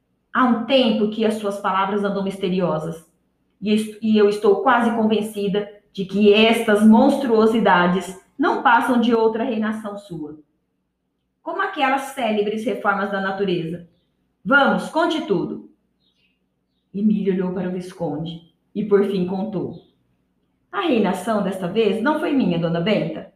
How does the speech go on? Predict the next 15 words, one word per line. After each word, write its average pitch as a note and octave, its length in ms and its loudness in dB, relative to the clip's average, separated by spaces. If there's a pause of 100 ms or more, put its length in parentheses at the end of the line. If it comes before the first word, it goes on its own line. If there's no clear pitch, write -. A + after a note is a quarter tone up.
(260)
Foi B3+ 240 0
ali, G#3+ 260 2
ó, F3+ 100 4
do G3+ 140 2
Visconde. D#3+ 680 -6 (680)
Durante G3 460 0
a - 40 -2
estada G#3+ 440 0
lá F3+ 140 0
na F3 80 0
Europa, G3+ 580 0 (220)
pôs-se D4 360 -2
a C#4 80 -4
estudar B3 540 -2
glândulas C#4 580 0